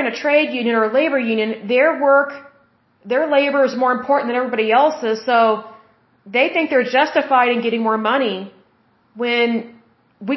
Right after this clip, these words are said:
can't afford to pay them more money like that. But they get more money, sometimes unlawfully, <laughs> through these contracts.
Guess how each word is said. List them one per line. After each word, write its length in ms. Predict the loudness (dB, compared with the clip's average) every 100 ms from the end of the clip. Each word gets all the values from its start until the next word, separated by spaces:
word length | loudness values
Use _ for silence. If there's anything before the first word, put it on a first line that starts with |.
| -2
can't 180 | 0 0
afford 260 | 2 0 2
to 60 | 0 0
pay 100 | 0
them 140 | 0
more 140 | -2
money 240 | -2 -2 -2
like 260 | -4 -6
that. 320 | -8 -10 -12 -16 _ _ _ _ _ _ _ _ _ _ _ _ _ _ -6
But 120 | 0
they 200 | 2 2
get 240 | 0 0
more 180 | 2 2
money, 460 | 2 0 -2 -6 -10 -18 _ _ _ _ _ _ _ _
sometimes 400 | -4 0 0 2
unlawfully, 920 | 0 2 2 2 0 -4 -4 -4 -10 _ _
<laughs> 260 | _ _ -8
through 140 | -6
these 240 | -4 -6 -2
contracts. 680 | 0 0 -2 -2 -4 -10